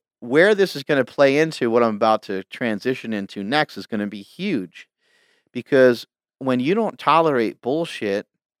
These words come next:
there, there's less decisions to be made in a day. Everything that you do, I, I'm not, it's hard for me to explain this 'cause I think that people look at me now,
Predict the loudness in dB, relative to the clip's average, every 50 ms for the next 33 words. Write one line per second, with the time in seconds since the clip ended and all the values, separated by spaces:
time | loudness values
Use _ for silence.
0 | _ _ -4 -2 0 0 0 -4 _ _ _ _ _ _ _ _ -4 -2 -2 -2
1 | -4 -8 -4 -2 0 0 -2 -4 -6 -10 -10 -10 -8 -6 -2 0 0 0 0 -2
2 | -6 -6 -8 -10 -14 -10 -8 -8 -8 -6 -4 -2 -2 -2 -2 -2 -4 -6 -8 -8
3 | -8 -8 -8 -8 -8 -10 -14 _ _ _ _ _ _ _ _ _ -20 _ _ _
4 | _ _ _ _ _ _ _ _ _ 0 0 0 0 0 -2 -4 -4 -4 -6 -6
5 | -4 -4 -6 -6 -4 -6 -6 -6 -4 -4 -2 -2 -2 -2 -2 -4 -6 -8 _ _
6 | -8 -8 -8 -4 -2 -2 -2 0 0 -2 0 -2 -2 _ -10 -20 -20 _ _ _
7 | _ _ _ _ _ _ _ _ _ _ _ -16 -12 -4 0 2 4 4 2 0
8 | -4 -6 -6 -6 -8 -10 -6 -6 -4 -4 -4 -6 -8 -8 -6 -6 -6 -6 -6 -8
9 | -10 -6 -6 -8 -6 -6 -6 -8 -8 -6 -8 -6 -6 -6 -6 -8 -12 _ -16 -14
10 | -8 -4 -2 0 0 2 0 -2 -4 -6 _